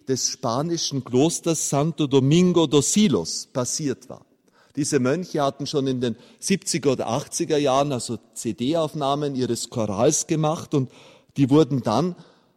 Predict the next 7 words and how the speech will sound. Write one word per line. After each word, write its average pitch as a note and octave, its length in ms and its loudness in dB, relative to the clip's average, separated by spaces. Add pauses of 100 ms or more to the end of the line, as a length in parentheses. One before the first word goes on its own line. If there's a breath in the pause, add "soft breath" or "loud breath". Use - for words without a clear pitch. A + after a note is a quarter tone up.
(120 soft breath)
neunzehnhundertvierundneunzig D3 1120 2
eben C3+ 200 2
auf A#2+ 180 0
den B2 200 2
Markt G#2 460 0
gebracht D3+ 600 0
und D#3 300 0